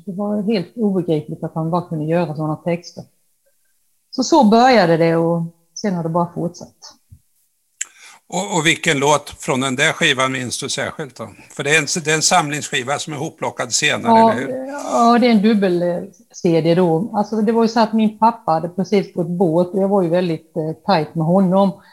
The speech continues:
Speaker 1: Och när jag hörde den här, eh, It's Not Dark Yet, alltså, då bröt jag fullständigt ihop. Och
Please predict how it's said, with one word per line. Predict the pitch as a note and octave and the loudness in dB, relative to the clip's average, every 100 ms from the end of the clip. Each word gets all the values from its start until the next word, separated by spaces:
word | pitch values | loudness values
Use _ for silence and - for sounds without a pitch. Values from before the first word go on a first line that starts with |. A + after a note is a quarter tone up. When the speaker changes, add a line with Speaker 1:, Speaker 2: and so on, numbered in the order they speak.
| _ _ _ - | _ _ _ -2
Speaker 1:
Och | G#3+ | 2
när | G3+ | 4
jag | |
hörde | G#3+ A3+ F3+ | 4 4 2
den | F3+ F#3 | 0 2
här, | A3 G3 E3+ | 4 4 2
eh, | E3 - G3 F3 E3+ | -2 -8 -6 -4 -4
It's | E3+ - | -4 2
Not | G3+ F#3+ F3+ | 2 2 4
Dark | G#3 D3 D3 G3+ | 4 4 2 -2
Yet, | E3 - | -2 -2
alltså, | D#3+ F3 | -8 -8
då | F3+ | -6
bröt | F3+ F3 | -2 -2
jag | F3 F3 | -2 -2
fullständigt | F#3+ F#3+ D#3 D3+ D3+ | -2 0 -4 -4 -4
ihop. | E3 E3+ D#3+ F#3+ - - | -2 0 0 -4 -8 -8
Och | D#3 - - G2+ | -4 -4 -6 -8